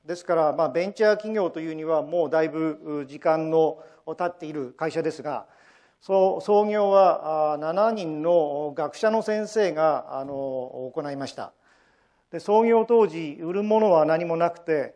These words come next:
え、ただ、まあ、この無線通信分野で、え、起業をして、え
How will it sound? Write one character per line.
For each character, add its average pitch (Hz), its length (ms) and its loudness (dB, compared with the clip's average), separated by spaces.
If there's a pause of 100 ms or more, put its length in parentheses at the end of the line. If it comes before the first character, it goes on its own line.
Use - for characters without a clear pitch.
(160)
え、 160 140 -8
た 220 140 2
だ、 202 340 8
ま 165 120 0
あ、 - 20 -2
こ 185 120 -6
の 175 280 0
無 165 120 -8
線 208 220 -2
通 208 240 -6
信 196 300 -6
分 190 160 0
野 135 100 0
で、 143 540 -4
え、 151 140 -6
起 214 200 -14
業 180 240 0
を 120 60 -4
し - 100 -16
て、 - 340 -2 (280)
え 131 640 -14